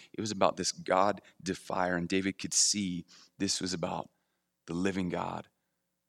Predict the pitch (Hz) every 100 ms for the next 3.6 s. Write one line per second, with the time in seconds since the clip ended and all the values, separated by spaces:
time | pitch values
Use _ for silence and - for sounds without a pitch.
0 | _ - 87 87 87 85 85 85 87 80
1 | 82 _ _ _ _ _ _ _ _ _
2 | 85 82 _ 98 101 104 98 104 95 -
3 | 95 101 - - 87 -